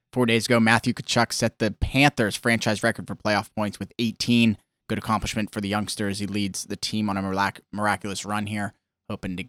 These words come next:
finish out that series here tonight. Let's shoot it over to the West. The Vegas Golden Knights defending their home ice in games one and two, the Western Conference Finals, defeating the Dallas Stars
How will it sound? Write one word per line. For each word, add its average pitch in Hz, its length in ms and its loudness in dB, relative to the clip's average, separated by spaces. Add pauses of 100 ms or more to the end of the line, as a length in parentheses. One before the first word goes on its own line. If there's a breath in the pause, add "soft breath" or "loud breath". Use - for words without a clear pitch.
(220)
finish 98 240 -4
out 95 160 -2
that 92 180 -4
series 98 420 -2
here 92 120 -6
tonight. 98 400 -4 (1500)
Let's 127 140 0
shoot 165 200 12
it 160 80 10
over 156 160 8
to 147 40 8
the 139 100 6
West. 131 380 4
The 135 60 4
Vegas 120 400 6
Golden 120 300 4
Knights 120 260 4
defending 139 600 4
their 117 140 4
home 113 220 2
ice 107 200 0
in 110 80 2
games 110 220 0
one 110 160 -2
and 107 120 -2
two, 117 180 0
the 107 80 0
Western 110 280 0
Conference 104 300 -4
Finals, 110 380 2
defeating 135 500 4
the 107 60 2
Dallas 110 240 4
Stars 107 360 2